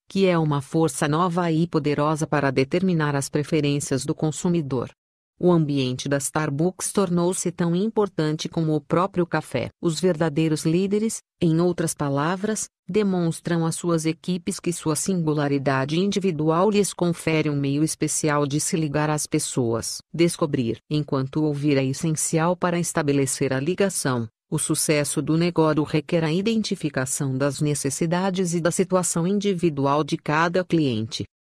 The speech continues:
De maneira curiosa, a relação com o cliente começa do mesmo modo que um relacionamento amoroso, procurando compreender e com acento agudo as necessidades e desejos do outro. Lamentavelmente,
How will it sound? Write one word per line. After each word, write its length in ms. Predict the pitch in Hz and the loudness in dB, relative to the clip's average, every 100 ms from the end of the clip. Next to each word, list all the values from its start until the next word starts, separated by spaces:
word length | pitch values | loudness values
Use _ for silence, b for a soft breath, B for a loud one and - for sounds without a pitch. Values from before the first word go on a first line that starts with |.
| _ _ _ | _ _ _
De 160 | 147 156 | 0 2
maneira 500 | 139 135 151 185 185 | 2 2 2 2 2
curiosa, 640 | 160 151 147 165 165 175 - _ | 0 2 2 2 0 -4 -6 _
a 120 | 135 | -4
relação 640 | 139 196 196 180 - 151 143 | -2 0 0 0 -2 -4 -4
com 180 | 147 | -2
o 80 | 143 | -2
cliente 540 | 139 175 175 202 233 - | 0 0 2 2 -2 -4
começa 560 | - 160 156 160 - | -2 0 0 -2 -2
do 140 | 160 170 | 0 2
mesmo 440 | 175 208 175 156 | 4 2 2 0
modo 360 | 147 151 165 165 | 2 0 0 -2
que 180 | 185 | -2
um 160 | 160 156 | 0 0
relacionamento 1000 | 147 208 170 165 156 147 135 147 160 165 | 0 -2 -2 -2 0 0 0 0 0 0
amoroso, 680 | 165 143 139 165 190 190 196 - _ | 0 2 2 0 0 -2 -6 -8 _
procurando 580 | 180 185 170 175 165 | 0 2 2 4 2
compreender 680 | 151 202 208 190 175 151 180 | 2 0 0 0 2 2 2
e 60 | 180 | 2
com 220 | - 151 | 0 0
acento 420 | 135 - 151 139 | 0 0 0 0
agudo 500 | 131 117 135 165 185 | -4 -2 0 0 2
as 140 | 202 - | 0 0
necessidades 920 | 160 - 139 - 165 175 196 185 175 | -2 0 -4 -2 0 0 0 0 -2
e 60 | 170 | 2
desejos 560 | 170 151 147 147 143 | 2 2 2 0 -2
do 120 | 151 156 | -2 0
outro. 440 | 123 110 - - - _ _ _ _ | 0 0 -8 -16 -16 _ _ _ _
Lamentavelmente, 1080 | 170 190 185 180 165 165 147 156 214 - | 0 2 0 0 2 2 2 2 0 -2